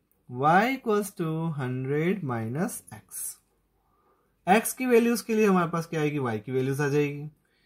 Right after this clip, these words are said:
तो X की वैल्यूज के लिए Y की वैल्यूज। अब आप ऐसा रखिएगा कि अब वन या टू मत रखिए,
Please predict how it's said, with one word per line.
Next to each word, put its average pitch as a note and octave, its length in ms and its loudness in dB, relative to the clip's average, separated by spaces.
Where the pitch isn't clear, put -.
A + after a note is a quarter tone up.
तो B2 100 -4
X D3 320 -4
की B2+ 120 -6
वैल्यूज A2+ 380 -4
के - 120 -12
लिए D#3 200 0
Y E3 300 0
की F3+ 60 -6
वैल्यूज। D#3+ 380 -6
अब G#3 160 2
आप B3+ 140 2
ऐसा F3 380 0
रखिएगा A3+ 440 -2
कि A3+ 300 -6
अब E3+ 220 0
वन F#3+ 240 4
या A3+ 100 0
टू G#3+ 180 -2
मत G3+ 200 -2
रखिए, A#2+ 280 -10